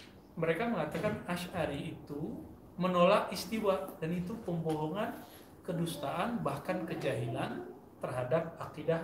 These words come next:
Asy'ariyah. Akidah Asy'ariyah tidak pernah menolak ayat istiwa, tidak menolak kalimat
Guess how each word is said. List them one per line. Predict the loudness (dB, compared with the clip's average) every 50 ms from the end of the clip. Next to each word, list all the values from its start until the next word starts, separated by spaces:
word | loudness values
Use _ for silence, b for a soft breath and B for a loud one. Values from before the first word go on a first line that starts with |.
| -2
Asy'ariyah. | -4 -4 -4 -4 -6 -4 -2 -2 -2 -4 -4 -6 -8 -12 -14 -16 -18 -20 -20 -20 -18 -8 -8
Akidah | -8 -4 -2 0 2 2 2 0 -2
Asy'ariyah | -4 -2 -2 0 0 0 0 -2
tidak | -2 -2 -2 -2 -2 -4
pernah | -4 -2 0 0
menolak | 0 -2 -2 -2 0 0 0 0 2 0
ayat | 0 0 0
istiwa, | -6 -8 -8 -8 -8 -6 -6 -6 -6 -8 -10 -10 -8 -8 -8 -8 -10 -12 -14 -16 -18 -18 -18 -14 -4
tidak | 0 2 2 2 2 2
menolak | 2 4 6 6 6 4 2 0 -2
kalimat | 0 2 2 4 2 2 0